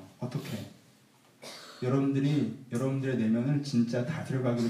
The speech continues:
결정하시고, 여러분들의 진심의 욕망이 자랄 수 있는 토양을 만들어내시고, 여러분들의 거짓의 욕망이 자랄 수 없는 토양을, 그쪽 토양을 척박하게 만드시고,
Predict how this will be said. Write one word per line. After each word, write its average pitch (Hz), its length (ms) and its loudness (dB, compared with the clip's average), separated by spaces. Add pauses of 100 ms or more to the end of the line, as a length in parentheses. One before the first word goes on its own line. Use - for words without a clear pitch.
결정하시고, 120 960 0 (380)
여러분들의 139 680 2
진심의 151 920 4
욕망이 139 460 4
자랄 - 280 0
수 139 100 -4
있는 135 120 -4
토양을 208 360 4
만들어내시고, 123 1040 -2 (340)
여러분들의 143 480 4
거짓의 139 380 4
욕망이 147 300 4
자랄 139 300 0
수 139 140 -2
없는 123 260 0
토양을, 165 640 4
그쪽 156 380 0
토양을 147 420 2 (140)
척박하게 190 520 0
만드시고, 123 760 0